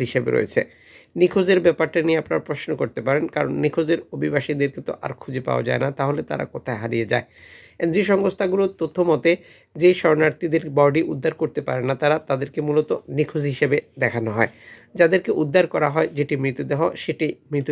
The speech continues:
হিসেবে শনাক্ত করা হয়। এনজিও সংস্থাগুলো বারবার এই ব্যাপারে তথ্য দিয়ে যাচ্ছে। বর্তমান কঠোর অবস্থান ইতালি সরকার এবং ইউরোপের বিভিন্ন দেশের ভূমধ্যসাগর, আটলান্টিক উপকূল এবং এজিয়ান সাগরে রেকর্ড সংখ্যক শরণার্থীর মৃত্যু হবে এবং এই অঞ্চলগুলো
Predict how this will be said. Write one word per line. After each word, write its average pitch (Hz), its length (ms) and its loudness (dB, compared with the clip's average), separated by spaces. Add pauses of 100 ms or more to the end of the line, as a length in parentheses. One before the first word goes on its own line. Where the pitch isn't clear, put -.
হিসেবে 156 280 0 (340)
শনাক্ত - 440 -4 (100)
করা 110 180 -4
হয়। 120 140 0 (440)
এনজিও 180 300 0
সংস্থাগুলো 196 540 2 (120)
বারবার 151 300 2 (180)
এই 147 100 -2
ব্যাপারে 143 280 -2 (100)
তথ্য 143 160 -10 (120)
দিয়ে 131 180 0
যাচ্ছে। 139 260 -2 (220)
বর্তমান 143 360 -2 (140)
কঠোর 170 300 0 (180)
অবস্থান 143 340 -4 (120)
ইতালি 147 340 -2
সরকার 160 260 -2 (100)
এবং 147 120 -6 (160)
ইউরোপের 151 440 0
বিভিন্ন 147 260 -2 (120)
দেশের 165 240 0 (500)
ভূমধ্যসাগর, 175 680 4 (140)
আটলান্টিক 151 520 -2
উপকূল 165 280 -4 (180)
এবং 143 120 0 (160)
এজিয়ান 151 300 2
সাগরে 165 280 2 (440)
রেকর্ড 147 320 -2
সংখ্যক 165 320 -2 (200)
শরণার্থীর 139 520 0
মৃত্যু 131 280 -4
হবে 156 160 0 (200)
এবং 135 140 -2 (160)
এই 156 160 2
অঞ্চলগুলো 151 440 -4